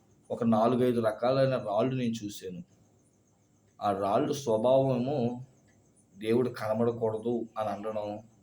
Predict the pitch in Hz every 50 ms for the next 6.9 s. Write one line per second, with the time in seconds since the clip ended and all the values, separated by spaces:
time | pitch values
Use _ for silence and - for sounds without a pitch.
0 | _ _ _ _ _ _ _ _ _ 104 104 107 110 98 104 107 104 - 110 107
1 | 107 - 110 107 104 101 98 98 95 98 101 107 123 117 113 - - 107 107 110
2 | 113 113 110 101 101 98 95 - _ _ _ _ _ _ _ _ _ _ - 113
3 | 117 113 151 147 147 143 139 135 135 135 - 127 120 117 117 135 143 127 113 110
4 | 113 117 117 117 117 117 113 110 110 - - - 107 107 113 127 135 120 113 110
5 | 113 113 - - 110 107 107 107 104 - - 113 110 107 104 107 104 104 104 95
6 | 101 98 104 113 127 135 123 127 117 113 110 110 - - 104 98 95 87